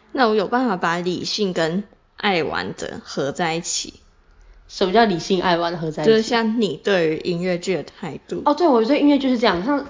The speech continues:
Speaker 2: 可是爱玩乐的猴子其实我也不会这样讲欸，因为像我蛮喜欢音乐剧的嘛，所以其实对我而言，我会把工作分成比较有趣跟比较无聊，然后像假设写周记对我而言就是比较无聊的，然后我就会去花时间去做音乐剧，这样，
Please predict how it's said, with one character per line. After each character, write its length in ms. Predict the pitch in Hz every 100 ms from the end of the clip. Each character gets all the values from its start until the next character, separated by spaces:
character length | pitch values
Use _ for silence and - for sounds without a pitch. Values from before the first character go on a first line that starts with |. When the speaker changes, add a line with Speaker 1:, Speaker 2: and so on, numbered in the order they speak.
| -
Speaker 2:
可 100 | 285
是 60 | 415 - - - - _ _
爱 100 | - 320
玩 100 | 247
乐 100 | 294
的 80 | 247
猴 180 | 196
子 100 | 180
其 60 | 180
实 60 | 247
我 80 | 214
也 20 |
不 80 | 175
会 80 |
这 100 | 165
样 160 | 185 165
讲 160 | - 69
欸， 160 | 76
因 80 | -
为 140 | 254 254 - _ _ -
像 180 | - 269
我 40 |
蛮 160 | 190 180
喜 60 |
欢 100 | 180
音 120 | 160 175
乐 160 | 170
剧 180 | 165 170
的 60 | -
嘛， 160 | -
所 160 | - 302
以 60 | 202
其 160 | 214
实 200 | 208 220 - - _ _ _
对 100 | -
我 140 | 254 170
而 100 | 170
言， 240 | 160 143 147
我 60 |
会 40 | 247
把 160 | 202
工 180 | 180 220
作 120 | 233
分 160 | 208 208
成 260 | 180 156 165
比 60 |
较 140 | - 220
有 160 | 165
趣 200 | 156 220
跟 200 | 196 208
比 40 | 175
较 140 | 175
无 140 | 151 156
聊， 300 | 160 - - _ _ -
然 120 | 185
后 60 |
像 200 | 214 233
假 160 | - 165
设 100 | 240
写 200 | 214 165
周 120 | 190
记 120 | 202
对 100 | 220
我 80 | 196
而 40 | 160
言 80 |
就 40 | 185
是 60 |
比 60 | 175
较 120 | 170
无 160 | 151 160
聊 220 | 160 -
的， 180 | - - - - _
然 140 | 180
后 80 | 214
我 80 | 170
就 100 | 180
会 140 | 190
去 160 | 185 - -
花 180 | - 214
时 120 | 196
间 180 | 175 180
去 380 | 208 170 - - _ _ _ -
做 160 | 185
音 100 | 151
乐 140 | 156 147
剧， 300 | - - - _ _ _ _ _
这 100 |
样， 100 | 151